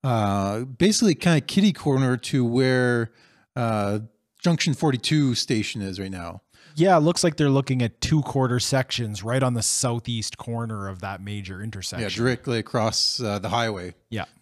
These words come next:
Speaker 1: Um, yeah. And, and so, yeah, they're, so think of it. So I think they're planning on having it like a, if you will, a gas station, but for electric vehicles. So you drive up there and, and,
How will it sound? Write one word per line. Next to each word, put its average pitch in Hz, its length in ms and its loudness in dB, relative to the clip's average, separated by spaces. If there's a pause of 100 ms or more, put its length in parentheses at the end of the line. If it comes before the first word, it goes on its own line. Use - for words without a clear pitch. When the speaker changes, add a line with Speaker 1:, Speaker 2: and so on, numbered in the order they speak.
(100)
Speaker 1:
Um, 90 300 -10
yeah. 101 140 -10 (600)
And, 143 300 0
and 127 260 2
so, 151 80 2
yeah, 143 140 4
they're, 139 300 2 (120)
so 143 180 0
think 208 260 0
of 180 80 4
it. 151 220 -2
So 139 180 2
I 135 100 6
think 165 100 0
they're 139 140 4
planning 139 340 2
on 107 140 0
having 113 320 0
it - 340 -4
like 110 240 -2
a, 95 380 -2 (160)
if - 120 -4
you 123 120 2
will, 123 260 2
a 120 160 -2 (220)
gas - 320 2
station, 127 720 0 (640)
but 123 340 0
for 113 460 0
electric 113 320 -2
vehicles. 104 760 -2 (540)
So 139 120 -2
you 117 300 2 (320)
drive 123 280 2
up 123 220 -2
there 123 340 2
and, 107 200 -2
and, 92 280 -8